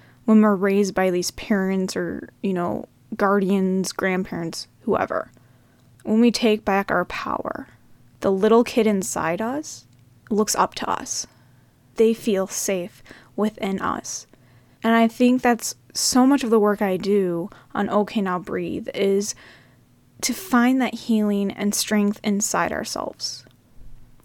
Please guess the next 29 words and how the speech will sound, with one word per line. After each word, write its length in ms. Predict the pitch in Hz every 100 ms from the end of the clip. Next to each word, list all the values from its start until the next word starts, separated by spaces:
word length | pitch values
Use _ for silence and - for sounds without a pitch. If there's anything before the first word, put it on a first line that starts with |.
| -
Because 360 | - - 254
we 160 | 269 269
hear 220 | 277 277
this 180 | 269 226
all 180 | 208 214
the 80 |
time 460 | 202 - 214 208 196
that 300 | 180 170 - - - - -
our 140 | 202
trauma 720 | - - 185 185 170 165 175 - - _
made 220 | 185 190 175
us 120 | 180
stronger. 800 | - - - - - - - - _ _ _ _ _ _ -
No, 580 | 220 226 240 - 269 311
we 340 | 247 185 226 247
did 220 | 196 226
that. 360 | - - - - - - _ _ _
We 240 | 269 226 240
need 180 | 302 311
to 80 |
give 160 | 233 226
ourselves 420 | 220 208 - -
credit, 520 | - - 202 202 - - _ _ _ _ -
because 260 | - 220 208
the 80 | 208
people 420 | - 247 330 311
who 120 | 269
fucking 760 | - - 202 - 202 190 175 - _ _ _ _ -
destroyed 840 | 220 220 - - - 202 196 190